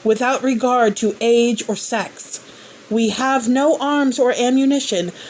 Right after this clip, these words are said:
but we will find these in the houses of our oppressors,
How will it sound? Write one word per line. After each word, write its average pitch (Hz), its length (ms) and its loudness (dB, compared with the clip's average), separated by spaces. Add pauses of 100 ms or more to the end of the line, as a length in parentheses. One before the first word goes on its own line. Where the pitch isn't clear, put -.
but 185 120 2
we 254 140 4
will 262 140 6
find 311 500 0
these 185 280 -2
in 190 100 0
the 202 80 -2
houses 220 560 -2
of 185 100 -2
our 180 160 0
oppressors, 175 680 -4